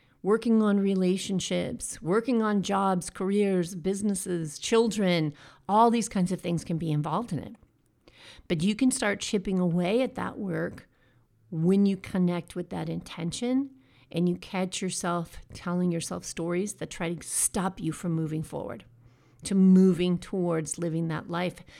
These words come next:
and becoming that version of yourself. Now, if you want more help with that, you just keep on listening to this podcast and I'll keep coming back at you, offering you all the support that I can.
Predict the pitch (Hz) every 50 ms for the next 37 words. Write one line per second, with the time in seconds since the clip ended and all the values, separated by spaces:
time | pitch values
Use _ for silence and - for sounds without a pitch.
0 | - - - - 170 175 180 - - 170 165 170 165 160 156 165 147 160 156 151
1 | 156 - 175 180 175 170 160 - - - - 180 - - - - _ _ _ _
2 | _ _ _ _ _ _ _ _ _ _ _ - _ _ _ _ - - - _
3 | _ - 175 156 151 156 - 226 - _ _ _ _ _ _ _ _ - - 170
4 | - 175 175 170 170 147 - 208 247 220 247 285 269 302 330 277 359 381 392 381
5 | - - - - - - - - - - - - - - 165 165 143 160 147 -
6 | - - 240 226 285 302 320 302 302 269 - 285 285 285 269 - 247 247 277 254
7 | - - 175 - 165 - - - - - - - 143 147 180 - - 175 151 -
8 | - - 190 202 214 202 226 220 214 214 - 185 160 - 175 175 165 156 160 156
9 | - 185 170 170 170 - - - - - - 185 180 196 208 190 - 214 185 -
10 | 185 180 180 - - 165 170 180 - - 175 139 - - 180